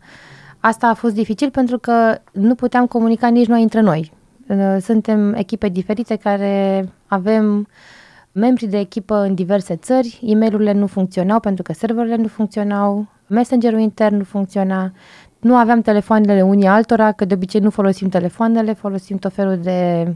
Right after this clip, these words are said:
conferințe. Și atunci, uh, este dificil să rezolvi o problemă ca echipă atunci când membrii echipei nu pot comunica între ei. Asta se numește Business Continuity Plan. De două ori am avut treaba asta și a trebuit să ne descurcăm să facem lucrurile să meargă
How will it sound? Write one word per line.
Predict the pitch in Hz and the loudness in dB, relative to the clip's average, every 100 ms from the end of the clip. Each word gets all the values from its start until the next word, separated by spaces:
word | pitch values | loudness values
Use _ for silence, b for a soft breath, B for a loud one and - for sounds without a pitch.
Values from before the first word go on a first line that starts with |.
| - | -10
conferințe. | - 190 175 170 202 240 277 285 - b b b b b b b b | -6 -4 -2 -2 0 0 0 -4 -6 b b b b b b b b
Și | - | -2
atunci, | 247 - 262 269 - | -2 0 0 0 0
uh, | 262 254 247 247 240 240 233 - | 2 2 4 2 2 0 -4 -2
este | 240 - 240 | 0 0 0
dificil | 240 240 285 | -2 -2 -2
să | 262 - 240 226 | -2 2 4 4
rezolvi | 214 196 233 233 | 4 2 2 2
o | 220 | 2
problemă | 226 202 233 233 226 214 214 208 - _ | 0 2 4 4 4 4 2 0 -8 _
ca | - 220 | -2 2
echipă | 196 190 240 - | 2 -2 -8 0
atunci | 277 247 262 240 | 2 4 2 0
când | 240 220 | 0 2
membrii | 214 247 220 | 4 2 2
echipei | 214 240 226 | 0 0 2
nu | 226 | 0
pot | 226 220 | 0 -4
comunica | - 202 196 196 | -2 -2 0 0
între | 185 190 | -2 -2
ei. | 180 175 180 - _ - | -4 -4 -6 -12 _ -6
Asta | 214 214 | -4 -4
se | 208 | -2
numește | 202 208 - 185 | 0 0 -2 -4
Business | 214 208 196 | -2 -2 -4
Continuity | - 185 185 185 180 | -2 -2 0 -2 -4
Plan. | - 165 165 | -6 -4 -2
De | 175 | 0
două | 190 | 0
ori | 175 | 0
am | 165 | 0
avut | 160 160 165 | -4 -4 -4
treaba | 165 160 | -4 -2
asta | 180 190 233 226 220 B B B B B B B | -4 -2 0 0 -2 B B B B B B B
și | - - | -10 -2
a | 226 | -2
trebuit | 214 190 214 | 0 0 -2
să | - | 0
ne | 208 | 0
descurcăm | 190 190 - 180 196 208 202 196 | 0 -4 -6 -8 -4 -2 0 -2
să | 185 - 180 175 170 170 | -6 -4 -2 -2 -2 -4
facem | 202 190 190 | -6 -2 -2
lucrurile | 190 190 180 180 | -2 -4 -2 -2
să | 175 | -2
meargă | 175 214 208 214 208 202 | -2 0 0 0 0 0